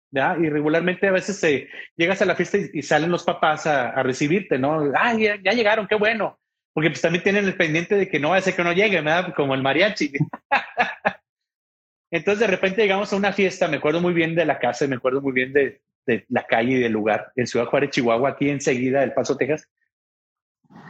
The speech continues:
Entonces llegamos, nos, nos bajamos, llegan los papás y nos saludan y le digo, este, "Pues ya estamos aquí". Y le digo, "¿Cuántos,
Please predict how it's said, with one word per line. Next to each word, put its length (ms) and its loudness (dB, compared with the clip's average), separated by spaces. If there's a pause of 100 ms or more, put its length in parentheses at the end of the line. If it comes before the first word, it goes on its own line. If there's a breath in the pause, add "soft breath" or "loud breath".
(460 loud breath)
Entonces 320 -2
llegamos, 400 0
nos, 220 -2
nos 180 -2
bajamos, 880 -2
llegan 280 0
los 120 -4
papás 500 0
y 40 0
nos 140 -2
saludan 560 0
y 100 -2
le 180 2
digo, 400 2
este, 480 -2
"Pues 120 0
ya 60 2
estamos 300 0
aquí". 580 0
Y 80 -8
le 80 0
digo, 260 0
"¿Cuántos, 560 -2